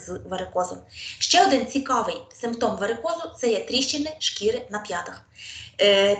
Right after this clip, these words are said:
при схо-, е, такому латентному, м, е, прихованому варикозі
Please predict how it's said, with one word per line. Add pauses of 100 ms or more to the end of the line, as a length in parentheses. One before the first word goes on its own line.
(120)
при
схо-,
е,
такому
латентному,
м,
е, (140)
прихованому
варикозі